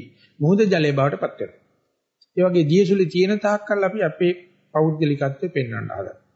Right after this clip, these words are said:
අපි මාන්නකාරකම් තරහතිරම පෙන්වන්න හදනවා. යම් යම් දේවල් වලට ආශා කරනවා. මෙහෙම වෙතිනවා හොඳයි කියලා. නමුත් අපි දන්නේ නැහැ මේක මේ වට කරකැවෙනවා.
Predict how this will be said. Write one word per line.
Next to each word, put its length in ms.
අපි 180
මාන්නකාරකම් 840
තරහතිරම 580
පෙන්වන්න 380
හදනවා. 360
යම් 200
යම් 160
දේවල් 240
වලට 200
ආශා 280
කරනවා. 260
මෙහෙම 240
වෙතිනවා 400
හොඳයි 340
කියලා. 220
නමුත් 220
අපි 140
දන්නේ 320
නැහැ 260
මේක 180
මේ 160
වට 260
කරකැවෙනවා. 600